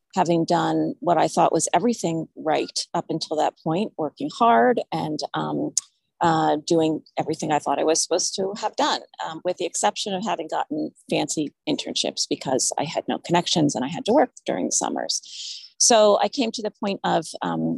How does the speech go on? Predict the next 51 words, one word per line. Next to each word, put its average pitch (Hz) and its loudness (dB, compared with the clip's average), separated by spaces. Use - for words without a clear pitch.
getting 180 6
ready 175 4
senior 170 0
spring 190 4
to 277 -2
look 170 0
for 185 -6
jobs. - -2
And 165 2
at 160 -2
that 160 -2
point, 160 -2
late - 2
last - 0
century, 180 2
everybody 160 2
wanted 156 -2
to 160 -6
go 151 2
to - -6
Wall - 0
Street. - -4
So - -4
I - -2
thought, - -2
you 165 2
know, 165 4
if - -2
you're 165 6
the 156 0
best 160 2
and 165 -2
the 170 -2
brightest, - 4
you 165 -6
went 180 -4
to - -8
a 165 -6
Wall 147 -2
Street - -6
training, 453 2
training 262 4
program. - -14
So - -6
that's - -4
what - -4
I 180 -2
tried - -8
to - -8
do - -4
too. 262 0